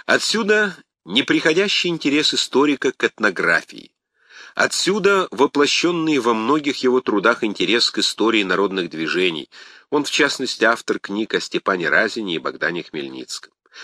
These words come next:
Отсюда и выбор сюжетов для русской истории в жизнеописаниях её главнейших деятелей, где сам состав избранных биографий далеко не тривиален для времени подготовки этого труда, включавшего наравне с обладателями княжеских столов, царского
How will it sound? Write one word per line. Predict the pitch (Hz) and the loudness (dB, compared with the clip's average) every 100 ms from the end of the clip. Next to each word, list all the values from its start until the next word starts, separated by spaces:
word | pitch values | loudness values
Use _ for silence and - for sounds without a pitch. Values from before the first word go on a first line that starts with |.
| - | -2
Отсюда | 104 - 127 131 | -2 0 0 2
и | 131 127 | 2 2
выбор | 120 131 131 | 2 2 2
сюжетов | - 139 127 180 - 80 | 2 0 2 2 0 -4
для | 85 90 | 0 0
русской | 92 - - 80 | 0 -4 -4 -4
истории | - 92 101 123 | -4 0 0 2
в | 127 | -2
жизнеописаниях | 95 85 76 71 - - 85 87 101 - | -4 -6 -6 -8 -6 -4 -2 -2 -6 -8
её | 71 76 | -6 -6
главнейших | 76 69 78 85 85 78 | -6 -8 -4 -4 -4 -4
деятелей, | 92 117 82 - - _ _ - - - - | -2 0 -2 -10 -18 _ _ -18 -18 -16 -6
где | 107 | -2
сам | 143 185 190 | 0 2 0
состав | 160 156 - 131 110 - | 0 0 2 2 2 -2
избранных | 107 110 92 92 80 71 | -4 -4 -2 -2 -2 -2
биографий | 80 80 110 151 - - - - - - _ | 0 2 2 2 0 -12 -18 -20 -20 -20 _
далеко | 110 151 165 208 | 0 2 2 0
не | 202 | -2
тривиален | 185 175 156 127 117 123 113 | 0 0 2 2 2 0 -4
для | 92 78 | -4 -2
времени | 78 92 110 | 0 -2 -2
подготовки | 113 - 82 - 82 - 76 | -6 -6 -6 -4 -6 -6 -8
этого | 69 67 | -6 -10
труда, | - 76 71 67 - _ _ _ _ _ _ _ | -10 -10 -4 -4 -6 _ _ _ _ _ _ _
включавшего | - - 139 147 139 - 113 | -8 -2 0 2 2 2 0
наравне | 110 101 87 107 | 4 4 4 0
с | 107 | 0
обладателями | 95 85 85 95 92 85 80 | 0 -2 -2 -2 -2 -4 -6
княжеских | - 110 110 90 - - - | -4 0 2 0 -6 -6 -6
столов, | - 69 110 110 | -4 0 0 0
царского | - 107 98 - - 76 | 0 0 0 -2 -6 -8